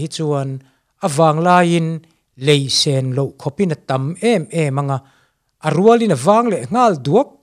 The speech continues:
zel don ti nani. Adot le chu hun bi chung chang ani a. Chut lok kan soita kang khan ani miau lo wangin an thar rual ta thupa a min rual thup maya.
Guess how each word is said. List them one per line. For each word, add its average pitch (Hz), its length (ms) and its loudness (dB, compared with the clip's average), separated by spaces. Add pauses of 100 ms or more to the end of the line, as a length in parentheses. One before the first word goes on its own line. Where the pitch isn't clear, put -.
(120)
zel 117 240 -6
don 131 220 -6
ti 107 200 -18
nani. 123 260 -6 (1400)
Adot 240 260 2
le 170 140 4
chu 214 140 -2
hun 214 180 -2 (120)
bi 135 100 -4 (160)
chung 123 220 -10
chang 135 260 -4
ani 113 120 -10 (120)
a. - 20 -10 (600)
Chut 240 240 -2 (100)
lok 214 220 4 (300)
kan 185 180 -2
soita 175 380 -2
kang 139 200 -10
khan 175 180 -2 (120)
ani 190 180 0 (160)
miau 277 300 -2 (120)
lo 151 80 0 (180)
wangin 123 380 -8 (580)
an 143 100 -6 (100)
thar 208 200 0 (100)
rual 214 200 2 (100)
ta 190 60 -2 (160)
thupa 277 340 -6 (840)
a - 20 -4 (140)
min 208 160 4 (100)
rual 247 280 4 (180)
thup - 180 -4 (160)
maya. 156 240 -2